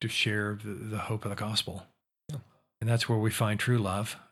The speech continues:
Speaker 1: a God who never leaves us, who is redeeming us. And all of us have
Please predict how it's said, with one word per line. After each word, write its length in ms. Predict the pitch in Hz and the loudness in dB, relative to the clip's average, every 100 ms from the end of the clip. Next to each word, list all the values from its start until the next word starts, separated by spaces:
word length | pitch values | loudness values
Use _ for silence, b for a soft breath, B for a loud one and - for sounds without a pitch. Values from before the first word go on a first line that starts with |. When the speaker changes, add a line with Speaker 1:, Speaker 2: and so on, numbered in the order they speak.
| _ | _
Speaker 1:
a 60 | 110 | -4
God 240 | 110 107 | 0 2
who 80 | 110 | 2
never 220 | 104 98 | 0 0
leaves 300 | 101 107 107 | -2 -2 -2
us, 220 | 101 107 - | -2 0 0
who 280 | 110 110 | 2 2
is 200 | 107 101 | 2 0
redeeming 600 | 110 110 117 117 113 110 | 0 0 4 4 6 4
us. 300 | 104 107 - | 2 2 2
And 200 | 113 104 | 2 0
all 320 | 104 110 123 135 | 0 4 6 6
of 100 | 113 | 4
us 140 | 104 | 2
have 440 | 117 117 113 113 | 6 8 6 4